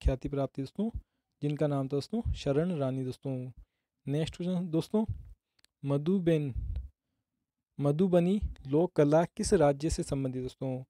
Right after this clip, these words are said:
तो बिहार राज्य से संबंधित दोस्तों। जो मधुबनी लोक कला है दोस्तों वो बिहार राज्य से संबंधित दोस्तों। नेक्स्ट क्वेश्चन दोस्तों,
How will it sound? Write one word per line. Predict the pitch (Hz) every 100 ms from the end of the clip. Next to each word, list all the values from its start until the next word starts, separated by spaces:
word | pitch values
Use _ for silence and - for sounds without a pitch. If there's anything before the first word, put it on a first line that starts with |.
| _ _ _
तो | 143
बिहार | 139 135 143 160
राज्य | 165 160
से | - 160
संबंधित | 143 139 131 135
दोस्तों। | 131 - 220 - _ _ _ -
जो | 143 190
मधुबनी | 156 139 139 143 156
लोक | 160 139 151 - - -
कला | 135
है | 135
दोस्तों | 131 185 220 - _ _ _ 147
वो | 143
बिहार | 139 131 139
राज्य | 139 127 131
से | - 208
संबंधित | - 135 135 123 127
दोस्तों। | 127 - 131 123 123 - _ _ _ _ 135
नेक्स्ट | 143 165
क्वेश्चन | 165 190
दोस्तों, | 180 -